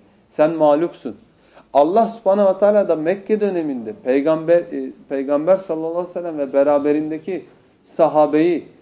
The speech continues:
girecekleri büyük savaşa motive etmek için sürekli kalplerini nereye bağlıyor? Ahirete bağlıyor. Ahireti siz düşünün.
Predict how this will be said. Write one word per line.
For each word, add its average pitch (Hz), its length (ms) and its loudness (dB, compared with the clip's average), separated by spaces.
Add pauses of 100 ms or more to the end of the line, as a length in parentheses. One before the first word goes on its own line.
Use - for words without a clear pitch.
(180)
girecekleri 160 760 0
büyük 190 240 -8
savaşa 156 420 -2
motive 151 440 -2
etmek 196 360 -6
için 170 200 -10
sürekli 180 500 -6
kalplerini 170 560 -2
nereye 185 320 0
bağlıyor? 165 460 2 (640)
Ahirete 127 680 0
bağlıyor. 104 420 -2 (560)
Ahireti 143 540 0
siz 135 300 -10
düşünün. 139 440 -8